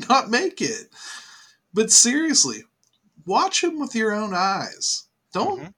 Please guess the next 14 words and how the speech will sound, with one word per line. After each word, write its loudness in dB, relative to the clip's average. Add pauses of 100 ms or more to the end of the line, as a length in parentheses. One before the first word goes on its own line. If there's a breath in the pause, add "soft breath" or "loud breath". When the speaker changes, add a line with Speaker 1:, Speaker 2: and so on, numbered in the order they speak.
(220)
Speaker 1:
don't -6
believe 2
what -6
someone -4
told -8
you -8
he's -6
gonna -8
be -8
or -4
should -4
be. -6 (1080 loud breath)
You -8
know, -4